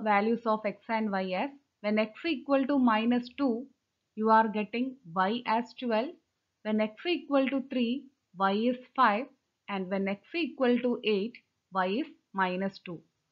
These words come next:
So you have find three solutions for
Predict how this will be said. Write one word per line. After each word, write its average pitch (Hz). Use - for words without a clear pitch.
So 220
you 214
have 226
find 233
three 247
solutions 233
for 233